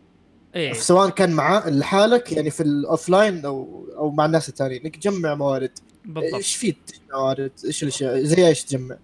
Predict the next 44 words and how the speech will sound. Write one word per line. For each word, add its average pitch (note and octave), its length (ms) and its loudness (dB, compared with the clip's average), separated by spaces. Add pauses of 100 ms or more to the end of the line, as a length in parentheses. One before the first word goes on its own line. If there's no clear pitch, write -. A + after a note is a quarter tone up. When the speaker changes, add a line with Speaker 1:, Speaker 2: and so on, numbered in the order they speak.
(200)
Speaker 1:
آه، D3+ 300 -6
في G#3 180 -2
أشياء G3+ 180 -4
اللي F3 100 -6
تجمعها F3 320 -8
طبعًا D#3 220 -8
عندك D3 280 -10
ال-، A2 260 -12
آه، G#2+ 760 -14
الخشب. C#3+ 360 -6
أول D3 140 0
شيء E3 140 -2
الخشب D3+ 400 -6
هو D#3+ 100 0
تبني C#3+ 240 -8
فيه B2 140 -12
الأشياء، A#2 380 -8 (140)
تصنع - 240 -14
فيه A#2 180 -12
الس-، A2+ 400 -14
آه، A#2+ 260 -6
يعني A2+ 600 -12 (240)
معدات B2+ 420 -6
كذا E3+ 80 -2
Speaker 2:
أسلحة؟ D#3+ 460 2
Speaker 1:
أساسية. D#3 120 -4
إيه. B2 120 -2 (540)
مو D4+ 60 -10
بس E4 80 -2
أسلحة، F#3+ 300 -2
<laughs> D#3+ 140 0
المعدات، G3+ 600 0 (320)
المجرفة C#3+ 680 -8
وال-، D3+ 160 -2
Speaker 2:
إيه. D3+ 160 -4
Speaker 1:
ذي A#2 200 -6
الخرابيط A2 440 -12 (260)
والمطرقة. A#2+ 520 -12 (840)
آه، B2+ 420 -8
وفي C#3+ 200 -8
عندك C#3+ 240 -6
طبعًا B2 500 -6
في D#3 160 -6
حجار C#3+ 400 -4